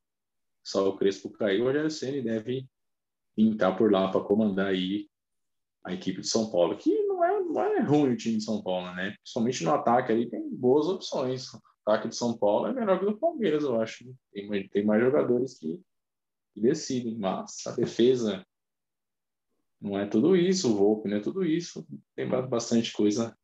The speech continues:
a melhorar. Então é isso, né? Terminando o nosso giro, passando aí alguns resultados da, da vigésima terceira rodada, a rodada do fim de semana passado. O Fortaleza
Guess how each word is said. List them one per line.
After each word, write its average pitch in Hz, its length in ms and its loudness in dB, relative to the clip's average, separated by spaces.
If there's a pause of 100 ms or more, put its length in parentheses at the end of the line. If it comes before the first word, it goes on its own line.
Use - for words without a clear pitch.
(440)
a 101 320 0
melhorar. 104 640 0 (1080)
Então 196 180 0
é 220 80 2
isso, 233 280 0
né? 208 300 0 (400)
Terminando 101 360 -6
o 104 60 0
nosso 107 320 0
giro, 196 400 0 (880)
passando 104 400 -2
aí 101 60 0
alguns 98 260 0
resultados 98 560 -2
da, 95 560 -2 (720)
da 90 60 -6
vigésima 92 460 -2
terceira 92 360 2
rodada, 147 520 2
a 92 40 -2
rodada 92 400 -4
do 104 240 0
fim 110 200 0
de 107 80 -2
semana 190 360 -2
passado. 180 560 0 (800)
O 107 60 -8
Fortaleza 104 580 -2